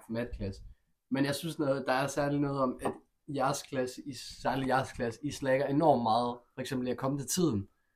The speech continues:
Altså, vores klasse kan også godt være slem til det, men nu har vi jo for eksempel latin sammen, som tit foregår om morgenen. At så tre, fire, fem minutter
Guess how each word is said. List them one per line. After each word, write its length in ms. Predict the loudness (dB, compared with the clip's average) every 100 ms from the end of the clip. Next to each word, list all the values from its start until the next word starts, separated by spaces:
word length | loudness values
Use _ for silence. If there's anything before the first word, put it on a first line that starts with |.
| _
Altså, 180 | -6 2
vores 260 | 6 6 6
klasse 280 | 2 0
kan 100 | 2
også 120 | 0 2
godt 160 | 0
være 100 | 0
slem 300 | 0 0 0
til 140 | -2 -2
det, 80 |
men 120 | 0 0
nu 80 |
har 100 | 0
vi 100 | 0
jo 100 | -2 -4
for 40 | -6
eksempel 280 | -4 -2
latin 360 | -4 0 0 0
sammen, 360 | 0 0 0 -4 -16 _ _
som 160 | -4 -2
tit 180 | -2 2
foregår 260 | 2 4 2
om 100 | 2
morgenen. 420 | 2 2 2 -2 _ _ _ _ _
At 140 | -10 0
så 200 | 0 0 -8 _ -6
tre, 260 | 2 2 2
fire, 200 | 0 -2 2
fem 120 | 4
minutter 360 | 4 4 2